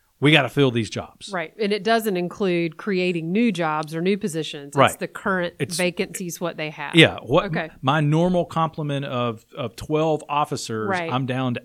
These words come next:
Speaker 1: eight right
Speaker 2: Yeah,
Speaker 1: now.
Speaker 2: yeah.
Speaker 1: I need
Speaker 2: You've got,
Speaker 1: something to be
Speaker 2: you've
Speaker 1: able
Speaker 2: gotta
Speaker 1: to
Speaker 2: fill that.
Speaker 1: fill
Speaker 2: Yeah.
Speaker 1: those four positions that
Speaker 2: Right.
Speaker 1: are open.
Speaker 2: Yeah.
Speaker 1: Uh, I, let alone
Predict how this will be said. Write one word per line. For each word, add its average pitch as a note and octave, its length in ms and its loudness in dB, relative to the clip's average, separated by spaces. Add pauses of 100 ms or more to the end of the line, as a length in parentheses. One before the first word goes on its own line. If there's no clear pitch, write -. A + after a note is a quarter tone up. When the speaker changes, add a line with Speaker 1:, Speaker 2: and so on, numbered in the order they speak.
Speaker 1:
eight D3+ 340 2
right A2+ 260 0
Speaker 2:
Yeah, F#3 160 0
Speaker 1:
now. G#2 340 -4
Speaker 2:
yeah. F#3+ 320 -4
Speaker 1:
I C#3+ 140 -2
need D#3+ 240 2
Speaker 2:
You've G3 160 -4
got, E3+ 200 2
Speaker 1:
something D#3 260 -2
to C3 80 2
be B2+ 140 -2
Speaker 2:
you've C3 160 2
Speaker 1:
able B2+ 80 2
Speaker 2:
gotta A#2 100 0
Speaker 1:
to - 40 -16
Speaker 2:
fill C3 360 0
that. A2+ 100 0
Speaker 1:
fill G2+ 200 -6 (140)
Speaker 2:
Yeah. E3+ 240 -10
Speaker 1:
those C3 220 0
four B2+ 340 -2
positions A2+ 640 -4
that A2 140 -6
Speaker 2:
Right. A2+ 60 -4
Speaker 1:
are - 60 -8
open. G#2 420 -10
Speaker 2:
Yeah. G#2+ 180 -8
Speaker 1:
Uh, G#2+ 220 -6
I, - 60 -8 (640)
let D3 180 2
alone C3 480 0